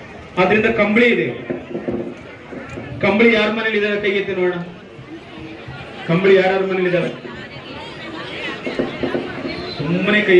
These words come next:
ಎತ್ತಬೇಡಿ. ಹಾ. ಇಲ್ದವ್ರು ಏನ್ ಮಾಡ್ತಾರೆ ಗೊತ್ತೇನು? ಕಂಬಳಿ ಇರೋರ್ ಮನೆಗೆ ಹೋಗಿ ಕಂಬಳಿ ಇಸ್ಕೊಂಡ್ಬಂದು ಮದುವೆ ಆದ್ಮೇಲೆ ಮತ್ತೆ ವಾಪಸ್ ಕೊಟ್ಬಿಡ್ತೀವಿ. ಯಾರ ಮನೆಯಲ್ಲಿ ಕಂಬಳಿ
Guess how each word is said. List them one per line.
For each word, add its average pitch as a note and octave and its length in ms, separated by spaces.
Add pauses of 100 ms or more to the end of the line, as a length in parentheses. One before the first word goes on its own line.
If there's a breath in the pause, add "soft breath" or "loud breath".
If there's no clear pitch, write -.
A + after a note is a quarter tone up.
ಎತ್ತಬೇಡಿ. D#3 380 (1700)
ಹಾ. C3+ 80 (1400)
ಇಲ್ದವ್ರು A3+ 360
ಏನ್ G#3+ 160
ಮಾಡ್ತಾರೆ G3+ 340
ಗೊತ್ತೇನು? F#3+ 380 (640)
ಕಂಬಳಿ G#3 380
ಇರೋರ್ G#3+ 280
ಮನೆಗೆ G3 220
ಹೋಗಿ G#3+ 180
ಕಂಬಳಿ G3 320
ಇಸ್ಕೊಂಡ್ಬಂದು G#3+ 540 (520)
ಮದುವೆ G#3 320
ಆದ್ಮೇಲೆ G#3 240
ಮತ್ತೆ F3+ 200
ವಾಪಸ್ E3+ 260
ಕೊಟ್ಬಿಡ್ತೀವಿ. C3 440 (1400)
ಯಾರ G3 140 (120)
ಮನೆಯಲ್ಲಿ A3+ 440 (1900)
ಕಂಬಳಿ G3+ 280